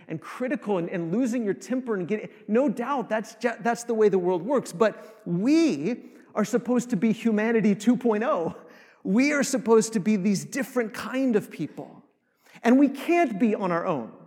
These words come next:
We tried and we failed.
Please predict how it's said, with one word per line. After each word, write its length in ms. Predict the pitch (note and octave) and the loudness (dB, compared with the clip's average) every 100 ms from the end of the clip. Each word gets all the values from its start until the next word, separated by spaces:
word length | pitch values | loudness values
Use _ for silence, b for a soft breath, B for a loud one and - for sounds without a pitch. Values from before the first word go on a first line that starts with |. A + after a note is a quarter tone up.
| _ _ _ _ _ _ - | _ _ _ _ _ _ -4
We 120 | G3+ | -2
tried 500 | G3+ C4 G3+ - - - _ _ _ _ _ | -2 -4 -4 -6 -14 -20 _ _ _ _ _
and 120 | D#3 | -6
we 100 | D#3 | -6
failed. 260 | D3+ - - | -6 -12 -18